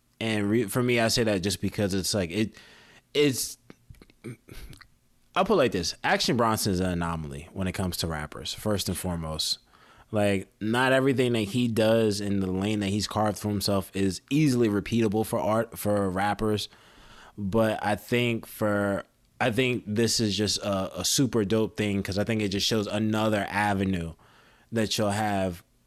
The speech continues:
rappers, rappers choosing. Like, I, trust me, I wouldn't be surprised before you know it, we'll start having, um, and granted, I don't really play, like, two K or any,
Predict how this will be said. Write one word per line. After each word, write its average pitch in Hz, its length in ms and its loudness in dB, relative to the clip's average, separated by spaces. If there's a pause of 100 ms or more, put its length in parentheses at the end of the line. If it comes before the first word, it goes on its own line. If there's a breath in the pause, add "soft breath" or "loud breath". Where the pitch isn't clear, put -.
(280)
rappers, 101 600 -2 (440)
rappers 117 440 0
choosing. 104 360 0
Like, 98 160 0
I, 123 200 2 (100)
trust 170 240 0
me, 139 100 0
I 123 80 2
wouldn't 190 220 2
be 185 60 2
surprised 156 500 2
before 127 240 0
you 127 140 2
know 120 220 2
it, 110 140 0
we'll 107 160 2
start 117 280 0
having, 110 500 0
um, 95 380 -2 (600 soft breath)
and 131 140 0
granted, 120 220 2
I 113 80 2
don't 120 200 2
really 104 200 2
play, 98 240 -2
like, 85 200 -6
two 104 160 -4
K 92 300 -2
or 87 340 -4 (200)
any, 101 340 0